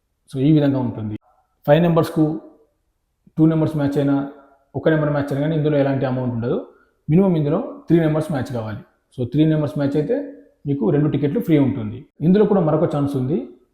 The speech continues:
So ఈ లక్కీ ఫైవ్ లోపల మీకు ఫైవ్ నెంబర్స్కు ఫైవ్ నెంబర్స్ మ్యాచ్ కాకపోయినా, అలాగే ఫోర్ నెంబర్స్ మ్యాచ్ కాకపోయినా, త్రీ నెంబర్స్ మ్యాచ్ కాకపోయినా కానీ, so ఇందులో కూడా రఫిల్ ఐడి ఉంది. So మీరు ఇక్కడ స్క్రీన్ పైన చూడొచ్చు.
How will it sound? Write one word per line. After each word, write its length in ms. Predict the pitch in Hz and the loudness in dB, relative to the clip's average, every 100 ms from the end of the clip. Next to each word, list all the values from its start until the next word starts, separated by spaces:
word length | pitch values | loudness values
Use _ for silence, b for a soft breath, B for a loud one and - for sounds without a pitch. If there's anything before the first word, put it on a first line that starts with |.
| _ | _
So 60 | - 156 | -2 2
ఈ 40 | 147 | 2
లక్కీ 180 | 143 247 | 2 0
ఫైవ్ 100 | 233 190 | 0 -2
లోపల 200 | 143 151 - - - | -2 -4 -8 -14 -4
మీకు 160 | 151 147 143 | -2 0 -2
ఫైవ్ 120 | 147 175 | 0 0
నెంబర్స్కు 360 | 180 175 - 160 | 0 -2 -6 -4
ఫైవ్ 140 | 143 147 | -2 0
నెంబర్స్ 220 | 156 156 139 | -2 -4 -6
మ్యాచ్ 160 | 131 - | -8 -4
కాకపోయినా, 380 | 139 143 147 165 180 _ _ | -4 -4 -6 -6 -10 _ _
అలాగే 220 | 131 135 143 | -4 -2 -4
ఫోర్ 160 | 143 143 147 | -2 0 0
నెంబర్స్ 260 | 143 139 143 | -2 -4 -4
మ్యాచ్ 140 | 135 147 | -6 -4
కాకపోయినా, 320 | 127 147 156 151 | -6 -6 -6 -6
త్రీ 100 | 151 160 | -2 -2
నెంబర్స్ 220 | 165 160 143 | -2 -6 -6
మ్యాచ్ 160 | 139 147 | -6 -6
కాకపోయినా 320 | 135 135 135 131 | -8 -6 -6 -6
కానీ, 180 | 151 285 - _ _ _ _ | -6 -8 -12 _ _ _ _
so 80 | 165 160 160 | -2 0 2
ఇందులో 180 | 185 190 | 2 0
కూడా 120 | 170 143 | 0 0
రఫిల్ 220 | 139 151 | 0 0
ఐడి 100 | 139 127 | 0 0
ఉంది. 180 | 113 170 - _ | -2 -4 -8 _
So 120 | - 131 | -6 -4
మీరు 100 | 127 | -2
ఇక్కడ 120 | 135 120 | -4 -4
స్క్రీన్ 180 | 143 147 | -4 -2
పైన 120 | 147 123 | -2 -2
చూడొచ్చు. 280 | 120 - | -6 -6